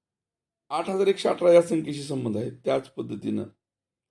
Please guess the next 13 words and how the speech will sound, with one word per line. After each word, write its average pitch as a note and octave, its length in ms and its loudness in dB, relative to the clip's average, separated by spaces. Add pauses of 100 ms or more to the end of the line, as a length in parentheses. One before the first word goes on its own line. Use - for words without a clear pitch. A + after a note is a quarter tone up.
(2000)
बाराशे C3+ 580 -2 (120)
एकवीस B2+ 560 -8 (200)
या C3 160 -2
संख्येचा A#2 500 -4
कोणत्या B2+ 360 -4
संख्येशी A2 380 -8
संबंध G2 320 -8
असेल, F#2 220 -12 (440)
आणि C3+ 120 -10
त्यासाठी D#3+ 280 -2
चार D3 240 2
पर्याय C3 260 2
दिलेत, - 200 0